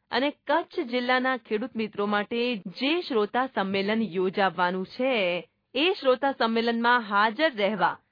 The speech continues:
તમારા પત્રો આવી જ રહ્યા છે અને મોકલતા રહેજો. પણ દિવાળી અને નવા વર્ષની શુભેચ્છાઓ રેકોર્ડ કરાવવા પણ આજે પરેશભાઈને ફોન કરી જ દેજો.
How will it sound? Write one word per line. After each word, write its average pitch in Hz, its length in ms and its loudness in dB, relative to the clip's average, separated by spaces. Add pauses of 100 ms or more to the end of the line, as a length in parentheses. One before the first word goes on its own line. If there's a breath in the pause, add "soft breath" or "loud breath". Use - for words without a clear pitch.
(160)
તમારા 370 380 4
પત્રો 254 600 2
આવી 196 300 4
જ 196 80 -4
રહ્યા 190 200 2
છે 294 160 -6
અને 311 160 0
મોકલતા 208 640 0
રહેજો. 180 640 -2 (360)
પણ 277 220 8 (320)
દિવાળી 262 580 4
અને 349 260 -2
નવા 214 340 2
વર્ષની 311 420 0
શુભેચ્છાઓ 220 640 0
રેકોર્ડ 208 400 -2
કરાવવા 214 420 2
પણ 269 300 4 (240 loud breath)
આજે 240 220 2
પરેશભાઈને 240 720 0
ફોન 233 360 -2
કરી 269 280 6
જ 185 80 -4
દેજો. 170 280 -2